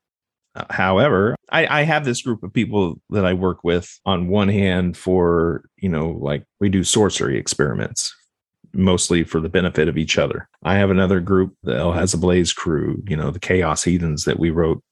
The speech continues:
the El Hazablaze Com-, Ablaze Compendium. We used to be a kind of a think tank. And then we, the book was born out of that. That's kind of a group effort that I've worked with. I ha-, I'm part of an A D F Grove in Champaign, Illinois, the Prairie Sky Grove,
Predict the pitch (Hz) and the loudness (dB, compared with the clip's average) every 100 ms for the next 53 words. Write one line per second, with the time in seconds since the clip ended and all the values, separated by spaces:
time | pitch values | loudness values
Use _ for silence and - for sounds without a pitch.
0 | _ - 71 90 - 90 90 87 85 85 | _ -6 -2 0 0 0 0 2 2 2
1 | - - - _ - 90 90 87 - 87 | -2 -6 -8 _ -2 0 2 0 -2 0
2 | 92 85 85 82 - - 92 104 160 95 | 0 0 -4 -6 -8 -12 -2 2 2 2
3 | 85 104 _ 104 90 80 - 82 80 76 | -4 -10 _ -4 -2 -2 -4 -2 0 -2
4 | - 87 80 - 87 82 - 80 - - | -2 -2 -2 -4 -4 -4 -4 -6 -8 -16
5 | - 95 90 85 82 - 127 117 98 - | -6 -2 0 0 -2 -2 0 0 0 -4
6 | 85 85 82 80 78 - 71 - - - | -2 -2 -2 -2 -4 -4 -4 -4 -6 -4
7 | 123 120 - 82 80 85 85 82 - - | -2 -2 -2 0 -2 0 0 0 -4 -8
8 | - - - 87 85 87 85 - 80 78 | -4 -6 -4 -4 -4 -2 -4 -4 -4 -4
9 | - - 95 92 98 101 104 95 110 104 | -6 -4 0 2 2 0 0 0 2 2
10 | 95 87 92 101 95 98 - 104 117 151 | 2 0 0 2 2 2 0 2 2 -2
11 | 156 - _ - 90 - 90 92 104 104 | -8 -18 _ -6 -6 -2 -2 0 2 4
12 | 104 98 101 110 131 101 98 95 95 - | 4 4 2 2 0 -2 0 0 0 -2
13 | 98 104 101 117 127 | -2 -2 -2 -2 -4